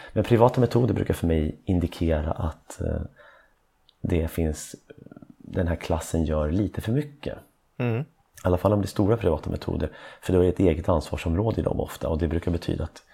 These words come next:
Speaker 1: det är dags att extrahera en egen klass.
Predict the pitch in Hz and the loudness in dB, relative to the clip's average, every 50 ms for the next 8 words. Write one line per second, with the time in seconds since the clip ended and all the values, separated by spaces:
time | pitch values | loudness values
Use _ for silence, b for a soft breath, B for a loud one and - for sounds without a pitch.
0 | b b - - 82 85 87 - - - - 104 98 - b b b b b b | b b -4 -2 -2 0 -2 -2 -4 -6 -6 -6 -6 -8 b b b b b b
1 | b b b b b b b _ _ - - - - 78 78 78 85 80 76 76 | b b b b b b b _ _ -6 -6 -4 -2 -2 0 2 2 2 2 2
2 | 76 73 76 76 76 73 73 69 - - - - - - - - - | 2 0 0 0 0 0 -2 -2 -4 -4 -4 -4 -6 -10 -12 -14 -16